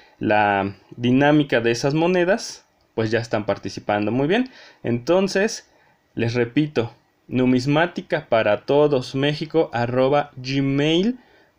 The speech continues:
punto com. Ahí nos pueden enviar un correo solicitando el nuevo catálogo de monedas de México, Canadá y Estados Unidos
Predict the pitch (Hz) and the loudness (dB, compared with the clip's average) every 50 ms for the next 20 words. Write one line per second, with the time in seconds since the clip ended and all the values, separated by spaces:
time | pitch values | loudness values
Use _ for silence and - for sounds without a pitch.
0 | _ - 120 120 120 123 127 123 - 139 131 131 131 - 143 143 147 151 156 151 | _ 0 2 2 4 2 2 0 0 0 0 0 0 0 2 4 4 4 2 0
1 | 151 - _ _ _ _ _ _ - - - - 117 123 131 143 180 208 226 - | -2 -8 _ _ _ _ _ _ -20 -12 -2 0 2 2 4 2 2 0 -2 -2
2 | - 139 131 120 117 - - _ - - 156 165 170 175 170 160 139 131 135 147 | -2 -2 -2 -2 -4 -6 -14 _ -2 2 4 4 4 4 2 2 2 0 2 4
3 | 147 151 156 165 160 - 151 120 117 - 156 180 214 269 330 - _ _ _ _ | 4 4 4 2 0 0 0 0 2 2 2 2 2 0 -2 -4 _ _ _ _
4 | - - _ - - 120 120 123 139 160 - - 156 147 - 147 147 151 151 151 | -20 -20 _ -4 0 2 2 2 2 0 0 -2 -4 -2 0 2 2 2 2 2
5 | 156 160 165 - - 127 117 120 131 135 139 139 135 139 143 147 143 151 147 - | 0 0 -2 -2 -2 0 0 2 0 0 0 0 0 2 2 2 2 0 0 0
6 | 120 113 - - 135 143 147 147 147 143 156 156 156 - - _ _ _ _ _ | -2 -2 2 2 4 4 4 4 2 2 2 0 0 -4 -12 _ _ _ _ _
7 | - 123 120 123 131 139 131 123 120 127 135 143 151 151 151 151 147 131 113 113 | -8 -2 0 2 2 4 2 2 2 2 2 2 2 2 2 2 2 0 -2 0
8 | 120 127 135 147 151 - 156 151 - 139 - - 113 107 110 110 120 123 135 143 | 0 0 0 0 -2 -4 -8 -10 -10 -10 -4 -4 -2 0 0 2 2 2 2 0
9 | - - 127 113 110 117 - - - 123 120 123 131 139 143 - - - - 120 | -2 -4 -4 -2 -2 -4 -6 -4 0 2 2 4 2 0 -2 -4 -10 -6 -4 -2
10 | 123 151 175 196 196 196 220 269 262 - - - | 0 2 2 2 2 2 0 0 -2 -6 -14 -16